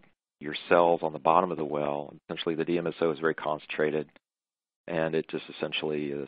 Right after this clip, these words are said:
cells can't tolerate that local concentration, and when they're hit with it, they die. Um, when we look at the, uh, D M S O dispense alone on the Echo with cells that are sensitive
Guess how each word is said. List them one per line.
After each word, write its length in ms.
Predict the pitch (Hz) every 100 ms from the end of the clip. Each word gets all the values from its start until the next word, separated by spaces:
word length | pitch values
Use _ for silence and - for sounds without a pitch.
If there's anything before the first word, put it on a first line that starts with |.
| -
cells 220 | 78 76
can't 240 | - 71 -
tolerate 500 | 80 78 73 71 -
that 180 | 71 - _
local 320 | 78 78 76 78
concentration, 920 | 73 69 67 80 76 - 73 71 71 -
and 120 | 80
when 120 | 78
they're 120 | 76
hit 140 | 76 69
with 160 | 76
it, 80 | 73 -
they 120 | 69
die. 480 | 73 69 65 65 - _ _ _ _ _ -
Um, 360 | 82 78 78 - -
when 120 | 90
we 80 | 92
look 220 | 104 110
at 80 | -
the, 500 | 90 85 82 82 82
uh, 160 | 76 71 -
D 120 | 90
M 80 | 82
S 120 | 80 -
O 160 | 80
dispense 480 | 78 - - 87 78 -
alone 320 | 80 82 80
on 100 | 76
the 120 | 73
Echo 520 | 82 - 73 71 73 - -
with 100 | - -
cells 240 | 85 78
that 100 | 82
are 160 | 76 76 -
sensitive 480 | 101 92 80 76